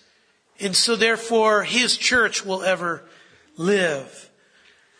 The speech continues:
And so in other words, though it goes through fire,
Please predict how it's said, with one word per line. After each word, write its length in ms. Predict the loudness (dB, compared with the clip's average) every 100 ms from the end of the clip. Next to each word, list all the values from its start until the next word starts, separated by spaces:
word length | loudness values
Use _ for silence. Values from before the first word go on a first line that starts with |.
| _ -10
And 160 | -4
so 200 | 0 2
in 60 | 2
other 200 | 2 2
words, 400 | 2 2 0 0
though 180 | 2 2
it 140 | 0
goes 420 | 2 2 0 -4
through 200 | -4 -4
fire, 560 | 0 2 2 4 2